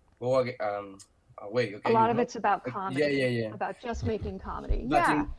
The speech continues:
Speaker 1: in
Speaker 2: yeah.
Speaker 1: role play, we, we, we, mm, the drama, the conflict, it's
Speaker 2: We
Speaker 1: so
Speaker 2: do.
Speaker 1: present. It's so present in
Speaker 2: Mm-hmm.
Speaker 1: every, in every scene, no? And, and this is hard to you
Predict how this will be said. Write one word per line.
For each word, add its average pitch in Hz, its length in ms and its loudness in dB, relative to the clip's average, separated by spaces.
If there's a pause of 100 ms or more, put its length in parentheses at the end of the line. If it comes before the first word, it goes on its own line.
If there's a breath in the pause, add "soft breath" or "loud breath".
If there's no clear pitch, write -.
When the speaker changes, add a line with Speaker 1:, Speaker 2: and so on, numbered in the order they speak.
(160)
Speaker 1:
in 208 140 4
Speaker 2:
yeah. - 0 -
Speaker 1:
role 220 220 2
play, 233 300 2
we, 170 300 -8
we, 139 680 0
we, 135 400 -2
mm, 117 280 -4
the 123 140 -2
drama, 165 580 0
the 117 100 -6
conflict, 156 460 -6
it's 269 160 -4
Speaker 2:
We 220 60 0
Speaker 1:
so 269 160 4
Speaker 2:
do. 240 120 0
Speaker 1:
present. 160 600 2
It's 123 160 -8
so 151 120 -2
present 143 400 0
in 127 80 -2
Speaker 2:
Mm-hmm. - 20 2
Speaker 1:
every, 123 440 0
in 123 120 0
every 120 180 -2
scene, 107 400 -6
no? 131 200 -4
And, 110 400 -4 (600 soft breath)
and 107 800 -6 (520)
this 131 180 -4
is - 160 -4
hard 196 240 0
to 135 120 -4
you 135 220 -2